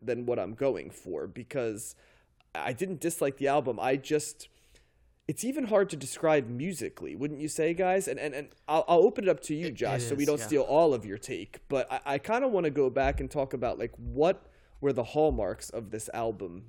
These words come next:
Speaker 1: musically, because I struggled to, like, if I was describing this album to someone, normally I'd,
Speaker 2: Yeah.
Speaker 1: you know, like the Sade album we covered this week, right? Like, sax, bass lines, and Sade's smooth voice, right?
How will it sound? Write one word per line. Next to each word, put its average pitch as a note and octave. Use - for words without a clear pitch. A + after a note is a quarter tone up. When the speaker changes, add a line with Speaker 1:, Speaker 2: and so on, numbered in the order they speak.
Speaker 1:
musically, F2
because A2+
I B2
struggled D#3
to, A2+
like, D3
if D3
I E3
was D#3
describing D3
this -
album F#2+
to G#2+
someone, F#2
normally C3
I'd, G#2
Speaker 2:
Yeah. G#2+
Speaker 1:
you E3
know, C3
like C#3+
the D3+
Sade B2
album F2
we G#2
covered F2+
this -
week, G2
right? G#2+
Like, F#2+
sax, E3
bass C#3
lines, C3+
and A#2
Sade's A#2
smooth D3
voice, E3
right? C3